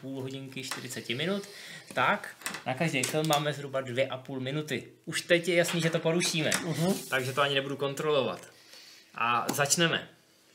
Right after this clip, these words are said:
Speaker 1: Máme to
Speaker 2: A
Speaker 1: na přeskáčku?
Speaker 2: ještě důležitá věc, je to sice top ten, ale seznam filmů vznikal naprosto za pochodu, to znamená, není to od nejhoršího po nejlepší, není to podle roku,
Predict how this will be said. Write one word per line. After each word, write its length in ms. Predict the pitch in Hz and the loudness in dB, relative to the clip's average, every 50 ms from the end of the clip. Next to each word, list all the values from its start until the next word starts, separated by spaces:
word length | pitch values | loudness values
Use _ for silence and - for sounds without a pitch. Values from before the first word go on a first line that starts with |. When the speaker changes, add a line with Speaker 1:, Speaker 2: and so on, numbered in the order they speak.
| - - - | -20 -8 -2
Speaker 1:
Máme 160 | 131 139 175 - | 0 2 6 8
to 60 | - | 10
Speaker 2:
A 40 | - | 10
Speaker 1:
na 80 | 160 | 10
přeskáčku? 500 | 165 - 190 - - 160 156 156 - - | 8 6 2 4 4 4 4 4 4 4
Speaker 2:
ještě 240 | 180 190 214 226 202 165 165 | 2 6 8 8 8 8 6
důležitá 600 | 147 143 156 170 175 165 180 180 190 190 185 185 | 4 4 6 6 6 6 6 8 8 10 10 10
věc, 300 | 180 175 175 170 - 185 | 8 6 6 4 4 2
je 120 | 170 160 | 4 4
to 100 | 180 180 | 4 4
sice 220 | - 202 - 196 | 4 4 4 4
top 200 | - 196 175 - | 6 6 4 4
ten, 300 | - 196 190 185 185 190 190 - - - - - - - | 6 8 8 8 8 4 0 -6 -8 -12 -12 -14 -10 -2
ale 240 | - 143 143 151 147 | 2 4 4 6 4
seznam 380 | - 185 170 160 190 196 190 | 4 2 4 6 6 6 6
filmů 380 | 170 - 196 190 185 185 185 180 | 6 6 6 6 8 6 6 6
vznikal 680 | 175 151 160 170 170 - 170 170 165 165 160 170 180 180 170 | 4 4 4 4 6 8 10 12 12 12 10 8 4 4 6
naprosto 680 | 156 160 165 160 165 185 180 170 165 - - 185 160 | 8 10 10 10 10 8 8 6 6 2 2 4 6
za 120 | 143 165 | 6 6
pochodu, 420 | 156 160 180 165 - 175 165 170 170 | 6 6 4 4 4 4 4 4 2
to 160 | 170 170 160 | 2 2 4
znamená, 480 | 156 156 160 160 160 156 156 151 151 151 | 4 4 4 6 6 6 6 6 4 4
není 380 | 151 156 160 165 170 175 180 170 | 4 4 4 4 4 4 2 0
to 120 | 190 175 | -2 0
od 180 | 175 170 160 156 | 0 0 2 2
nejhoršího 500 | 170 170 165 170 160 - 180 175 175 165 | 2 2 2 2 0 0 0 0 0 0
po 120 | 165 170 | 0 0
nejlepší, 460 | 170 170 165 160 160 160 - - 170 | 0 2 2 0 0 -2 -4 -2 2
není 260 | 160 160 160 165 180 | 4 4 4 4 4
to 120 | 165 170 170 | 2 0 -2
podle 320 | 160 170 165 156 170 170 | -2 -2 2 6 8 8
roku, 400 | 165 165 160 165 165 165 170 170 | 8 8 6 2 2 2 2 2